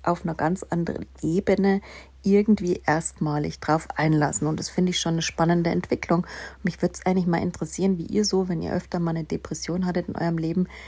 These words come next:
die einzelnen Phasen erlebt habt. Ich glaube, die wenigsten empfinden die immer gleich. Und es wäre schon spannend zu wissen,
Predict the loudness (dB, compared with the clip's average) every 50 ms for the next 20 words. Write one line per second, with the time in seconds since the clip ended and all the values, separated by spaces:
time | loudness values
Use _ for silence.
0 | -18 -14 -10 -8 -4 0 2 2 2 2 2 2 0 0 0 -2 -6 -4 -2 -2
1 | -2 0 0 -2 -2 -2 -4 -6 -8 -8 -6 -6 -6 -6 -6 -10 -6 -4 -4 -4
2 | -4 -4 -6 -4 -2 -2 -2 0 2 2 2 0 -2 -6 -6 -4 -4 -4 -4 -4
3 | -2 -2 -2 0 0 0 0 0 -2 -2 0 0 0 -2 -2 -4 -4 -2 -2 -4
4 | -6 -6 -10 -14 -18 -20 -20 -20 -20 -20 -20 -20 -20 -20 -20 -20 -20 -20 -20 -20
5 | -20 -20 -16 -12 -12 -12 -10 -10 -12 -12 -12 -12 -12 -12 -10 -4 0 2 2 2
6 | 2 4 4 2 2 4 4 4 4 4 2 2 2 4 4 4 4 2 0 -4
7 | -4 -4 -4 -2 2 2 2 2